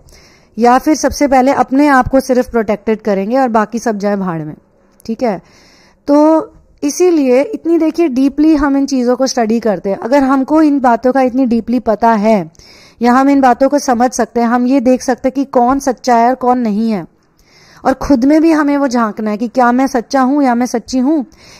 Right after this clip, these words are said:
क्या मैं ये अभिमान और अहंकार में आके कर रही हूँ या क्या मैं ये सच्ची सेवा के भाव से कर रही हूँ,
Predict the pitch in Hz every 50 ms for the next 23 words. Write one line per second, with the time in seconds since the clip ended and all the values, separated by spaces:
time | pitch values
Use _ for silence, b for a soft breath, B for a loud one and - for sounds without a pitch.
0 | B - - 277 269 285 320 330 330 339 302 277 254 269 269 262 254 254 262 285
1 | 294 294 269 262 247 247 254 - - 247 233 247 262 269 285 285 277 277 302 302
2 | 285 - 269 254 262 277 294 320 359 359 330 311 302 302 302 277 269 269 285 285
3 | 285 294 285 277 254 262 - 302 254 269 269 254 240 254 254 254 262 233 220 208
4 | 196 190 - - 208 202 - 185 175 165 165 160 170